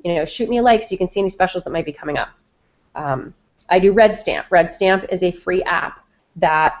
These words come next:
you can create your own invite through text message, and I write it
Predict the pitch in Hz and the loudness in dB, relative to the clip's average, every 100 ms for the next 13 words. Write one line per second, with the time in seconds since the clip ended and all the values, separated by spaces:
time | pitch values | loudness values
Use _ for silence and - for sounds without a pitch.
0 | - 185 180 175 180 170 170 - 185 175 | -14 -6 -6 -6 -4 -4 -4 0 0 2
1 | 202 - 185 175 170 185 214 254 - 180 | 2 2 2 2 0 2 2 2 -2 -4
2 | 226 - 196 190 233 262 240 - 165 165 | -4 -6 -6 -4 -2 -2 -4 -6 -4 -2
3 | 175 170 233 247 | 2 4 2 -2